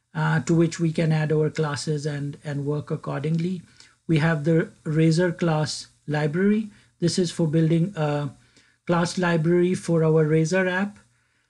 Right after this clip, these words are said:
And here you can see again, uh, it's, uh, again, we are back with the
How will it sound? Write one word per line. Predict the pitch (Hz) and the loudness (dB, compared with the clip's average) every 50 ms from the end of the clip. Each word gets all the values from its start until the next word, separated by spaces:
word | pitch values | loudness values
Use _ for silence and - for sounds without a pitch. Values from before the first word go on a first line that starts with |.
| _ _ - | _ _ -6
And | - 160 156 160 160 160 156 | -4 0 0 2 2 2 2
here | 135 131 185 185 180 | 2 2 2 4 4
you | 180 175 170 | 4 2 2
can | 165 - 175 165 156 | 2 2 2 2 0
see | 160 - 175 170 165 | 0 0 2 2 2
again, | 165 147 135 156 156 151 151 160 160 160 | 2 2 4 2 4 4 4 4 4 4
uh, | 160 156 156 156 160 - - | 2 2 0 -2 -4 -6 -6
it's, | 175 165 156 - - - - - - | -4 -4 -4 -4 -8 -10 -6 -4 -2
uh, | 175 160 156 156 156 - | 0 0 0 -2 -2 -2
again, | 165 147 156 165 170 170 165 | -2 0 2 2 2 2 2
we | 160 160 156 160 | 2 2 4 4
are | 160 143 | 2 2
back | 139 160 151 156 156 - | 2 0 -2 -2 -4 -4
with | 165 160 151 - - | -4 -4 -4 -4 -4
the | - 160 147 147 143 139 | -4 -4 -4 -4 -6 -10